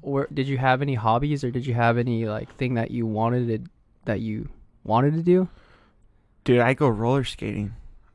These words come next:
Speaker 2: I
Speaker 1: Hell
Speaker 2: like,
Speaker 1: yeah.
Speaker 2: I, um, I love the roller skate, bro. Uh, I, I've played roller derby. Um,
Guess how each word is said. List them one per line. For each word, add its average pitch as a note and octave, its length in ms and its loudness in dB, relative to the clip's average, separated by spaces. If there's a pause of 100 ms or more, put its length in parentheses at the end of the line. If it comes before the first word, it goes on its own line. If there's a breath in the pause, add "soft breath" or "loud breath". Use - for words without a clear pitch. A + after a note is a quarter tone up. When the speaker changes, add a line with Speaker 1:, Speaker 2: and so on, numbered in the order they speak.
Speaker 2:
I - 60 -16
Speaker 1:
Hell G3 160 4
Speaker 2:
like, D#3 140 2
Speaker 1:
yeah. A2 200 -4 (120)
Speaker 2:
I, A#2 160 -2
um, A2+ 380 -4
I A#2 100 -4
love A#2+ 180 0
the A2+ 100 -2
roller A#2 260 0
skate, - 320 -10
bro. A2 320 -6 (160)
Uh, A2+ 40 -6
I, A2 360 -4 (120)
I've B2 220 -8
played B2 200 0
roller A#2+ 300 0
derby. A#2+ 580 -2
Um, G#2+ 220 -6